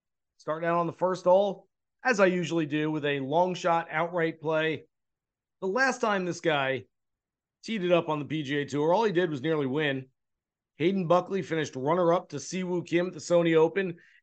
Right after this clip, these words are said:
didn't play last week, and I would submit that Torrey Pines is actually better suited for his game than Waialae was.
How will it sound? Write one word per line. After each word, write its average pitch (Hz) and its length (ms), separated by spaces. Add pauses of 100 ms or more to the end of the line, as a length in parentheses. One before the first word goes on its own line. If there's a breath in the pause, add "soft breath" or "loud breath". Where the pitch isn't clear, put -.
didn't 196 280
play 196 180
last 175 340
week, 190 400 (680)
and 139 140
I 175 100
would 240 200
submit 151 460
that 131 240 (600)
Torrey 226 240
Pines 175 320
is 135 60
actually 151 300
better 147 340
suited 175 440
for 143 140
his 151 160
game 165 240
than 147 140
Waialae 139 480
was. - 400